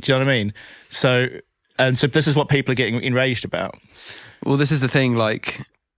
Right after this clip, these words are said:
Speaker 2: if you look at Homer Simpson, he's just an archetypal,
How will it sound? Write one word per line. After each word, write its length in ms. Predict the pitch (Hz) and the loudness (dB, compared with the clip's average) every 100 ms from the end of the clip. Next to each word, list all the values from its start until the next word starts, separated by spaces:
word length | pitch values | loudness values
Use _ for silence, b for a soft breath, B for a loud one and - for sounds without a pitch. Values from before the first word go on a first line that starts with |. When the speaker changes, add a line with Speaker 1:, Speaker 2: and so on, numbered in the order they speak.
| _ | _
Speaker 2:
if 140 | 131 127 | -4 0
you 60 | |
look 160 | 135 - | 0 0
at 80 | 120 | 2
Homer 280 | 123 117 | 2 2
Simpson, 720 | 113 120 117 - - 95 117 - _ - - | 0 -2 -2 -4 -6 -6 -10 -14 _ -20 -10
he's 200 | - 113 | -2 0
just 200 | 127 - | 0 0
an 80 | 123 | 0
archetypal, 920 | 131 127 - 117 123 117 120 113 113 | 2 0 0 0 0 0 0 0 -2